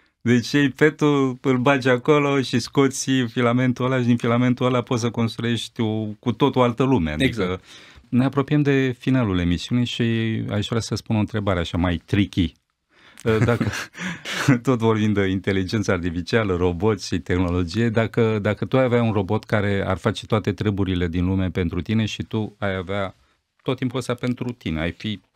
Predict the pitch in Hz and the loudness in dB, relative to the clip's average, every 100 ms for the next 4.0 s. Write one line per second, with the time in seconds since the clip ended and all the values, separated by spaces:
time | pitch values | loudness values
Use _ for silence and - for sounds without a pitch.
0 | _ 98 104 110 101 95 92 - 110 127 | _ -4 -2 0 -2 -2 -4 -2 -2 -4
1 | - _ - 104 107 123 110 - _ _ | -8 _ -6 -4 0 0 -2 -4 _ _
2 | - 147 143 127 120 110 110 104 104 98 | -2 0 2 0 0 0 0 0 -2 -6
3 | 101 - - 95 _ - 120 98 82 | -8 -8 -10 -12 _ -4 -4 -4 -8